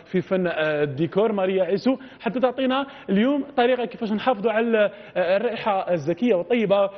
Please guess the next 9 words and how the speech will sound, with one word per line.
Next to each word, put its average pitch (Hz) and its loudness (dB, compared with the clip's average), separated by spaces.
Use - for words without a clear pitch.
في - 0
الخزانات، 185 0
آه، 143 0
ديالنا، 185 -2
راح 214 -6
تعطينا 220 0
بعض، 233 0
آه، 170 0
الطرق 175 0